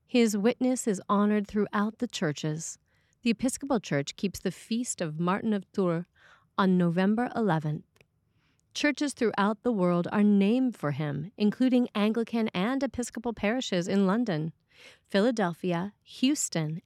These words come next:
and many other places. Of all that can be said about Martin, what is most securely lodged in the memory of the church about him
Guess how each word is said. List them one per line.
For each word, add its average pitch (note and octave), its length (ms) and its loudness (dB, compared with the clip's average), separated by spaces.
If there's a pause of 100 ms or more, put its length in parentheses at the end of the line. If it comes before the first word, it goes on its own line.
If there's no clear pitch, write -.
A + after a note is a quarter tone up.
and F#3 260 4
many F#3 320 0
other D3 300 -4
places. D#3+ 680 -8 (760)
Of A3 160 2
all A3 220 4
that C#4+ 160 -2
can C#4 180 2
be D4 100 0
said F3+ 300 2
about F3 260 2
Martin, D3+ 400 -4 (240)
what F#3 180 4
is F3+ 160 4
most G3 360 2
securely D4 640 -2
lodged F3 500 0
in F3 80 2
the F3 60 2
memory G3 420 2
of A#3 140 -4
the C4+ 80 -4
church - 360 -4
about F#3+ 340 -2
him D#3+ 280 -8